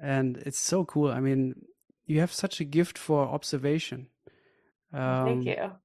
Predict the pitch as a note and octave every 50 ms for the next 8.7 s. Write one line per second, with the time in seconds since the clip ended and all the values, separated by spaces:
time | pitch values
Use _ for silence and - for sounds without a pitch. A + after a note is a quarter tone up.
0 | _ _ _ _ - D#3+ E3 F3+ G3+ G3+ F#3 D#3 D3 D#3 E3 E3 - - D#3+ E3+
1 | F#3 F3 D#3+ D3+ D3 C#3 D#3+ F3+ - - C3 A#2 - - - C#3 C#3 C#3 C3 C#3
2 | C3+ - - _ - D3+ D#3 D#3 D3+ D3 D#3 E3+ F3 E3 D3+ D3+ C3 - - _
3 | _ _ _ - D3+ D3 D3 E3 D#3 C#3+ C#3 - D3 C#3+ C#3 C3 - - - -
4 | - - _ _ _ _ _ _ _ _ _ _ _ _ _ _ _ _ _ _
5 | _ - G3 A3+ F3 D3 C#3 C#3+ C#3+ C#3 B2+ C#3 C3+ B2 - C3 B2+ - - -
6 | - - - - C#3 D3+ E3 E3 F#3 F3+ F#3 F#3+ G3 G3 G3+ - - C#3 C3+ C#3
7 | D#3+ - _ - - - - - D3 D3+ D#3 E3 F3+ F3 D#3 D#3 D3 - - D3+
8 | - - C#3 C#3 D#3 D#3+ - - E3+ E3+ F3+ - - -